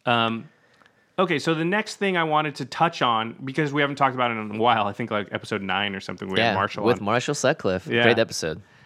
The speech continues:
Speaker 1: So this is quadrant theory. This, I think, is actually a Brian Wong thing from his old days on Limited Resources. And it's thinking about each card.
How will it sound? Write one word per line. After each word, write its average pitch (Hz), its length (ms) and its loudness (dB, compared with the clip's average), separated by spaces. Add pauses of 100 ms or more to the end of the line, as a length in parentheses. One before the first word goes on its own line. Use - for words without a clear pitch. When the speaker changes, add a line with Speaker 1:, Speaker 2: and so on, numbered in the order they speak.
Speaker 1:
So 190 160 4
this 254 140 0
is 277 140 -2
quadrant 160 800 0
theory. 101 280 -2
This, 139 220 -4
I 180 80 2
think, 175 180 -6
is 151 100 -4
actually 143 260 -2
a 117 60 0
Brian 113 640 0
Wong 110 560 2
thing 101 280 -2
from 101 160 -6
his 98 120 -6
old 104 160 -2
days 104 240 -2
on 95 160 -2
Limited 95 240 -4
Resources. 98 680 -6 (880)
And 165 140 2
it's 160 140 -4
thinking 254 340 -2
about 170 320 2
each 196 280 -6
card. 123 500 4